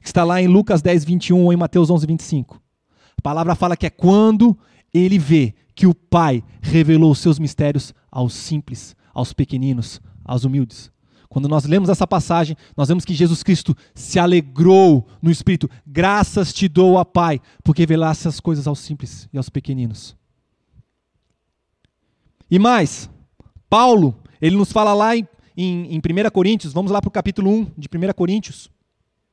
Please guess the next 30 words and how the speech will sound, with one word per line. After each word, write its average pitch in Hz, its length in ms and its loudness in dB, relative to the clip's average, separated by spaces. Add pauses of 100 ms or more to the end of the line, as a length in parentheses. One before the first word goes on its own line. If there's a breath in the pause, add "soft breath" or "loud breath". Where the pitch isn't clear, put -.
(2000)
O 165 80 -4
seguinte, 160 500 -6 (320)
pra 139 100 -4
nós 156 320 -4 (300)
finalizarmos. 156 880 -6 (1300)
Estamos 143 280 -10
chegando 151 220 -6
ao 151 80 -2
fim, 147 200 -8
eu 120 140 -10
já 135 300 -12
estou 131 160 -18
até 151 160 -12
me 156 100 -14
prolongando, 156 560 -12 (400)
mas 131 160 -14
já 147 60 -12
estou 156 220 -14
finalizando 147 480 -12
aqui. 113 200 -18 (1040 soft breath)
Então 214 180 2
Paulo 233 320 2
diz 220 120 2
o 240 60 4
seguinte, 208 380 -2
ali 208 100 0
no, 226 140 -2 (200)
no 190 300 4
capítulo 220 600 2 (280)
um, 226 280 0